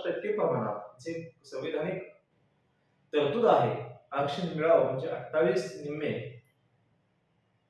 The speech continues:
चौदा तरी, चौदा टक्के तरी आरक्षण आहे. निश्चितपणे मराठा समाज या बाबतीत निरक्षर दिसतो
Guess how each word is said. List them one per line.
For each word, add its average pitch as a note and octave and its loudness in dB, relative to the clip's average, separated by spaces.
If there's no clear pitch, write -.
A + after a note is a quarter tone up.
चौदा - 0
तरी, D#3+ -2
चौदा D#3 0
टक्के - -4
तरी E3 0
आरक्षण - -2
आहे. - -12
निश्चितपणे E3 -8
मराठा D#3 2
समाज C3+ -4
या C#3 0
बाबतीत C#3 -4
निरक्षर D3 0
दिसतो B2 -6